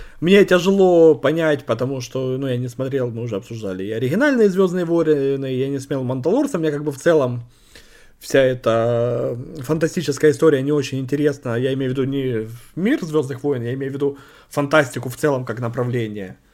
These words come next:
Я больше в сторону фэнтези всегда был с детства как-то увлечен.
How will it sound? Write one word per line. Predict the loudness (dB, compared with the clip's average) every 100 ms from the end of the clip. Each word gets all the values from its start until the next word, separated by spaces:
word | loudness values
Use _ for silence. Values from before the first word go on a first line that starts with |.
| _ _ _ _ _ _ _
Я | -4 -2 -2 -8 -6
больше | -4 -2 -4
в |
сторону | -4 -2 -2
фэнтези | -4 -6 -4 -8
всегда | -8 -8 -4 -4
был | -4 -6
с | -10
детства | -8 -8 -8 -14
как-то | -14 -10 -12
увлечен. | -10 -12 -8 -6 -6 -8